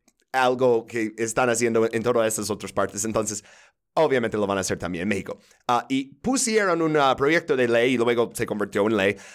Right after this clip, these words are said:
ah, presentado en el Congreso en mil novecientos dieciséis y convertido en ley al siguiente año, y se llamaba la Ley de Inmigración o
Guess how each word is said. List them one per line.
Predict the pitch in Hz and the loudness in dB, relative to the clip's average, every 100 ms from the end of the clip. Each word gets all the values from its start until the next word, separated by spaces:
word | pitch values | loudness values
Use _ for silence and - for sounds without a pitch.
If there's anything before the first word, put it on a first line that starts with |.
| - | -4
ah, | 123 113 110 - _ | 0 2 0 -6 _
presentado | 190 190 196 220 240 220 | 0 0 2 2 4 4
en | |
el | 190 | 2
Congreso | 185 151 156 160 | -2 0 0 2
en | 139 | 0
mil | |
novecientos | 135 110 117 104 98 | -2 -2 -4 -6 -4
dieciséis | 107 101 101 - 208 226 214 - - | -2 -2 -2 0 2 0 -2 -6 -6
y | 117 113 | -8 -6
convertido | 120 110 120 113 | -4 -4 0 0
en | 110 | 2
ley | 110 | 2
al | 110 | 2
siguiente | 107 101 110 151 | 0 -2 2 2
año, | 185 175 175 127 | 2 2 0 -2
y | |
se | 113 113 | -2 0
llamaba | 113 135 131 131 - - _ | 2 2 0 -2 -6 -20 _
la | - | -2
Ley | 220 262 | 2 0
de | 247 208 | 2 0
Inmigración | 190 180 143 139 135 185 139 143 - - | 0 0 2 0 2 0 0 -2 -8 -2
o | 240 139 147 | 0 2 0